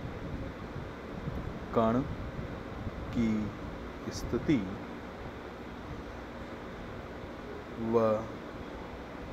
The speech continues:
संवेग का एक साथ,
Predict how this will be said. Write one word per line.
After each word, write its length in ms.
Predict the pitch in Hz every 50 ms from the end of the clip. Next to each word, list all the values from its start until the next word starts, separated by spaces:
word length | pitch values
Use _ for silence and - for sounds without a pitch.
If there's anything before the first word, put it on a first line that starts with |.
| - -
संवेग 720 | - - 120 110 107 107 107 101 120 147 135 117 107 104 - - - - - - - - - - - - - - - - - - - - - - - - - - - - - - - - - - - - - - - - - - - - - - - - - - - -
का 420 | 120 113 110 110 107 104 - - - - - - - - - - - - - - - - - - - - - - - - - - - - - - - - - -
एक 280 | 139 139 147 147 147 -
साथ, 260 | - 127 110 107